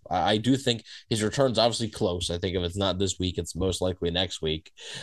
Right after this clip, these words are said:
Um, but, uh, yeah, I, I don't know if they wanna push it. And I think that that question you ask is completely fair and, um,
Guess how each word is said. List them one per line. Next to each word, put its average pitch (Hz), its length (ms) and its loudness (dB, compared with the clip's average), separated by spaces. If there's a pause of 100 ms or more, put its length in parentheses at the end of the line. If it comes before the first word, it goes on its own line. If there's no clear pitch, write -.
(120)
Um, 85 560 -2
but, 101 160 2
uh, 90 40 0
yeah, 90 260 0
I, 92 200 0
I 101 100 4
don't 104 160 2
know 120 140 6
if 113 80 0
they 120 100 4
wanna 131 180 4
push 90 280 -4
it. - 120 -12
And 87 240 -4
I 90 140 0
think 98 180 -2
that 95 180 0
that 98 200 0
question 104 420 0
you 95 120 2
ask 90 260 0
is 90 100 -4
completely 92 420 0
fair 101 420 2
and, 85 220 -4 (420)
um, 85 540 -2